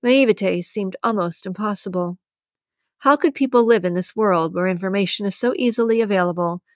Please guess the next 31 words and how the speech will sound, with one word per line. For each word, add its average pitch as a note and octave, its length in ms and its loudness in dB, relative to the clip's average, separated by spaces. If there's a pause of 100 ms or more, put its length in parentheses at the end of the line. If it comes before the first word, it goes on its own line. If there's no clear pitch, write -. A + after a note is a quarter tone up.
(380)
and G#3+ 180 0
not A#3+ 300 2
be F#3 100 0
aware F3+ 240 2
of F3+ 100 -2
the G3+ 80 -2
dangers F3+ 580 -2
that F#3+ 140 -2
surrounded G3+ 540 -2
them? F3 360 -6 (1400)
When A#3 160 4
the A#3 80 8
women A#3+ 320 4
hadn't A#3 340 0
changed G#3+ 320 -4
the A#3 100 2
locks, G3 540 -2 (400)
he A#3 140 -2
surmised A3 680 0
that F#3+ 140 -8
the F#3+ 60 -2
women G3+ 220 0
had F#3+ 160 -2
felt - 300 -2
the - 120 -4
undeniable G3+ 680 -2
pull G3 500 0
for G3+ 120 -2
his F#3 180 0
attention G3+ 480 -4
too. A3+ 400 -2